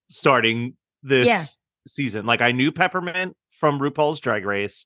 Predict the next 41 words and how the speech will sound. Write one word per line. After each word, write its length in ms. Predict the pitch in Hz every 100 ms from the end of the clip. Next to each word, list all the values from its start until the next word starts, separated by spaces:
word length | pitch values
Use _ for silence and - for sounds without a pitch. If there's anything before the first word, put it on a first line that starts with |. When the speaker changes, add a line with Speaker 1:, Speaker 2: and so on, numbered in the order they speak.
| -
Speaker 2:
Mm-hmm. 420 | 254 254 233 226 214 _ -
Speaker 1:
and 640 | 143 139 135 131 127 123 _ -
I 520 | 135 139 139 131 131 - _ _ _ _ _ -
am 140 | 180 165
aware 500 | 147 135 147 143 143
of 100 | 110
who 240 | 120 143
Marcus 460 | 123 117 117 120 -
Jordan 480 | 107 110 92 92 -
is. 360 | - - - -
Speaker 2:
Yeah. 180 | - 269
Speaker 1:
You 60 | 214
know 40 | 208
what 80 |
I 20 | 185
mean? 140 | 190
Like, 140 | 190 175
Speaker 2:
<laughs> 0 |
Yeah. 40 | 190
Speaker 1:
that's, 120 | 208 170
like, 240 | 226 220
as, 160 | 202 196
Speaker 2:
Sure. 200 | 240 190
Speaker 1:
that's, 200 | 196 208
like, 240 | 214 202
as 240 | 180 170 135
deep 240 | 160 160
as 120 | 165
I 120 | 139 127
went. 280 | 143 135 - _ _ -
So 480 | 170 156 151 151 - 160
just 300 | 147 170 135
based 320 | 156 160 -
on, 160 | 151
like, 220 | 143 139 -
all 60 | 147
right, 200 | 123 120
who 160 | 156 170
seems, 800 | - 156 151 147 143 123 - - -
like, 260 | 135 123
normal, 840 | 110 117 120 120 120 120 120 117